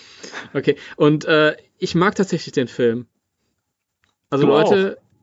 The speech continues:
Speaker 1: ihr prügelt, prügelt auf mich drauf, wenn ihr wollt, aber ich mag den Film. Äh, für alle, die jetzt empört aufschreien, „Was? Du, du bist doch kein Ghostbuster-Fan!“ Den antworte ich doch, genau deswegen, ja.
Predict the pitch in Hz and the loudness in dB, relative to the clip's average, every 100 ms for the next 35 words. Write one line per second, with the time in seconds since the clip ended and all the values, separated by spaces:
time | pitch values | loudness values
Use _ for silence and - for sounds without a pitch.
0 | - 165 156 - 208 233 214 - 220 233 | -18 -16 -6 0 0 0 -4 -2 0 0
1 | 160 180 180 - 143 175 185 180 175 160 | -2 -2 -2 -2 -2 -2 -2 -2 0 2
2 | 160 160 147 143 135 151 - 160 - 165 | 0 0 -4 -4 -2 -4 -6 -8 -4 -4
3 | 175 214 _ _ - - - - - - | -4 -6 _ _ -20 -20 -20 -20 -20 -4
4 | 143 139 135 131 117 117 104 143 - 156 | 2 4 4 4 2 -2 -8 -8 -2 2
5 | 165 160 160 147 - _ - 165 - 196 | 2 4 2 0 -12 _ -2 -2 2 0
6 | 220 185 226 - 214 208 214 226 - - | 2 0 0 0 -2 -2 -4 -8 -8 -6
7 | 277 269 277 262 - 254 - 269 302 294 | -2 0 0 -2 -6 -10 -8 -2 0 2
8 | 294 285 294 285 339 294 - 302 - 320 | 0 0 -2 0 -2 -4 -4 -6 -4 -8
9 | - 330 330 311 - - - - - - | -6 -4 -4 -6 -10 -16 -20 -20 -20 -20
10 | _ 175 214 208 214 233 214 202 208 233 | _ 2 2 0 -2 2 2 2 2 0
11 | 233 - 196 196 190 208 208 226 220 220 | -2 -2 0 2 0 2 2 4 0 0